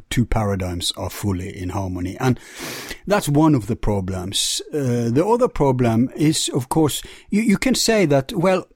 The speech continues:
<clears throat> people can be evil without knowing it. You could say, you can make a case for if it's an objective force, which is the spiritual or metaphysical argument, then, uh,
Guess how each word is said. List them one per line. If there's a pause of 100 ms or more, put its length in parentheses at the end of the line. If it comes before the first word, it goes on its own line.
(160)
<clears throat>
people
can
be
evil
without
knowing
it. (1000)
You
could
say,
you
can
make
a
case
for
if
it's
an
objective
force, (800)
which
is
the
spiritual
or
metaphysical
argument, (580)
then,
uh,